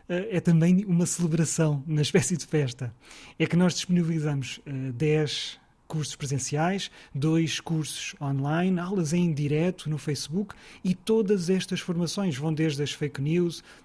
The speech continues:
passando pelo M B W A, pela chave móvel digital,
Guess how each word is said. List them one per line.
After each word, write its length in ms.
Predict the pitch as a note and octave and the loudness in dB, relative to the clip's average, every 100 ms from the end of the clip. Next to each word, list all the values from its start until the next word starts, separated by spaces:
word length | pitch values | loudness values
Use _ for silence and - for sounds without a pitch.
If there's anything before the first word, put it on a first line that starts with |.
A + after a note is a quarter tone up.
| - | -4
passando 400 | D3+ - D3+ - | -2 0 -2 -4
pelo 280 | D3 C#3+ C#3+ | -4 -2 0
M 120 | C#3+ | 0
B 100 | C#3 | 0
W 200 | C3+ C3 | -2 -2
A, 320 | D#3 D#3+ D#3+ | 2 2 0
pela 180 | D3+ C#3 | -2 -6
chave 300 | C3 D3 C3 | -4 -4 -2
móvel 340 | C#3+ D3 C#3 | -2 -2 -4
digital, 640 | C3+ C3+ B2 B2 D#3 E3+ | -4 -4 -6 -4 -2 -2